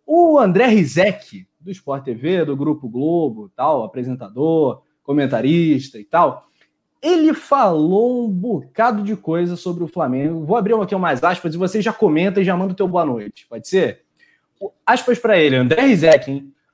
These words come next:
"O Vasco liderou o Brasileirão por duas rodadas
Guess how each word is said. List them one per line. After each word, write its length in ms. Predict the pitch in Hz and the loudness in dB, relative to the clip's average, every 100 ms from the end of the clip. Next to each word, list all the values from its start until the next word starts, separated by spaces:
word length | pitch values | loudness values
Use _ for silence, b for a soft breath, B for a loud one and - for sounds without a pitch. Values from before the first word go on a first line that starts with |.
| _ - | _ -12
"O 100 | 156 | -6
Vasco 460 | 127 175 220 - 202 | -2 0 0 -2 -4
liderou 380 | 190 185 180 | 0 0 0
o 20 | 196 | 0
Brasileirão 500 | 190 175 156 170 190 | -2 0 0 -2 -2
por 240 | 190 131 | -4 -4
duas 300 | 127 247 220 | -2 2 2
rodadas 640 | 170 123 135 175 185 - | 2 0 0 -2 -6 -14